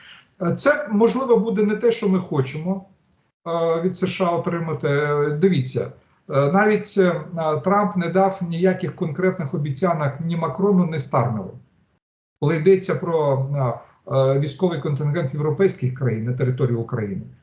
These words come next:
там йшлося про те, щоб С Ш А надавала логістичну, іншу підтримку цьому кон-,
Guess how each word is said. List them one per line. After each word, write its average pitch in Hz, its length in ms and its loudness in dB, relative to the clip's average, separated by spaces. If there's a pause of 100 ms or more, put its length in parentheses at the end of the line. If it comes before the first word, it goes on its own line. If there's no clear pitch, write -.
(160)
там 180 160 6
йшлося 180 420 2
про 147 120 0
те, 202 200 0
щоб 147 260 0 (280)
С - 160 -2
Ш 190 160 0
А 190 40 2
надавала 156 460 2
логістичну, 160 1000 2
іншу 185 400 2
підтримку 165 520 -2
цьому 143 280 -2
кон-, 135 220 4